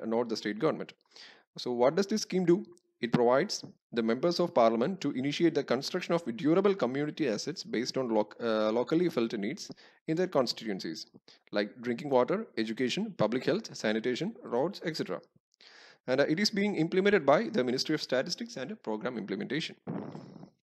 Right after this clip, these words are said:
Some additional features are given in this slide.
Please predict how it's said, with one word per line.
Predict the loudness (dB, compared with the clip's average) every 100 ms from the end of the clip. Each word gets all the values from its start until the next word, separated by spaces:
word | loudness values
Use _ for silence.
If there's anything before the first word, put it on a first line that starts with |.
| _ _ _ _ _ _ _ _ _ _ _ _ _ _ _
Some | -2 2
additional | 2 2 2 4
features | 4 4 4
are | 6 6 4
given | 2 2
in | 2
this | 0 0
slide. | 2 2